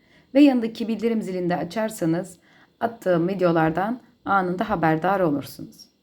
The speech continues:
Evet, bugün istek bir model yapacağım arkadaşlar. Instagram'dan bir arkadaşımız, e, ta ben memleketteyken bir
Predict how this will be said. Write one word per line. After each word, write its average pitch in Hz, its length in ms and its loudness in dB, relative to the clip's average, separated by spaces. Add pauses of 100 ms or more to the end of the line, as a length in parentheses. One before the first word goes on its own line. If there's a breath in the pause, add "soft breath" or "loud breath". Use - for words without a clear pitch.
(720 loud breath)
Evet, - 340 -4
bugün 269 220 6
istek 269 540 -2 (100)
bir 196 220 -4
model 190 460 0
yapacağım 165 440 0
arkadaşlar. 165 680 -2
Instagram'dan 180 840 0
bir 180 180 -2
arkadaşımız, 170 840 -2 (540 soft breath)
e, 165 280 -2
ta 202 400 0
ben 196 160 2
memleketteyken 180 1160 0
bir 165 260 2